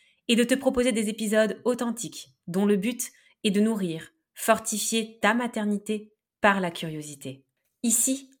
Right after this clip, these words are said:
on ouvre son regard sur la maternité, sa maternité, en se donnant la liberté de penser sa maternité autrement, différemment. Alors aujourd'hui, c'est Sophie que vous retrouverez dans cet épisode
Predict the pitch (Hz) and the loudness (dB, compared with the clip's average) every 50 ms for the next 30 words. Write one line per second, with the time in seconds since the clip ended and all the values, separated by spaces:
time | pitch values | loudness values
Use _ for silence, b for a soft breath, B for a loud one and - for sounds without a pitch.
0 | _ _ - - 233 233 247 269 277 254 233 233 220 - 240 214 208 208 208 202 | _ _ -4 0 2 4 6 6 6 4 4 2 0 0 0 0 0 2 2 2
1 | 214 208 208 - - 214 202 196 185 185 185 185 - 190 180 185 185 180 175 - | 2 2 0 -2 -2 -2 0 0 2 2 0 0 0 -2 -2 -2 -2 -4 -4 -6
2 | 170 147 - - _ _ _ - - - - - - 233 233 214 - - - 175 | -10 -10 -10 -14 _ _ _ -2 0 2 2 4 6 4 4 4 0 -8 -8 -8
3 | 165 160 - 170 160 165 160 156 - - 147 139 - _ _ _ _ _ _ - | -8 -6 -6 -8 -6 -6 -8 -8 -8 -10 -10 -10 -12 _ _ _ _ _ _ 0
4 | 208 208 - 214 233 247 247 254 247 233 220 214 190 208 208 202 - - 233 196 | 2 2 2 0 0 0 0 2 0 0 0 0 2 2 0 0 0 -4 -2 -2
5 | 196 190 - 196 196 - 220 208 214 208 196 190 185 190 196 190 196 196 190 - | -2 -2 -2 0 0 2 2 2 0 0 0 0 0 -2 -2 -2 -2 -2 -4 -4
6 | - 208 196 196 202 185 - _ - 196 202 202 - 247 233 196 156 165 - _ | -2 -2 -2 -2 -2 -6 -10 _ -6 -6 -6 -4 -4 -2 -2 -2 -4 -6 -10 _
7 | _ _ _ _ - 165 180 190 - 214 208 208 226 208 165 151 156 _ _ _ | _ _ _ _ -8 -6 -4 -4 -2 -2 -2 0 0 -2 -2 -4 -8 _ _ _
8 | _ _ _ _ _ _ _ _ _ - - 185 196 196 185 - 254 233 240 240 | _ _ _ _ _ _ _ _ _ 0 4 4 4 4 2 0 -4 -4 -2 -2
9 | 220 180 185 202 - - b b b b b b - 226 214 - - - 175 - | -2 -4 -6 -8 -10 -12 b b b b b b 0 0 2 2 2 0 0 -2
10 | - 175 170 - _ _ _ _ - 220 202 196 220 220 220 214 - - 208 226 | -4 -6 -8 -10 _ _ _ _ -4 -4 -2 0 2 2 2 2 0 -4 -2 0
11 | 233 214 208 202 202 196 196 214 208 - 202 185 190 196 196 202 180 - | 0 0 0 0 -2 -2 -4 -4 -4 -4 -4 0 2 2 2 2 2 -2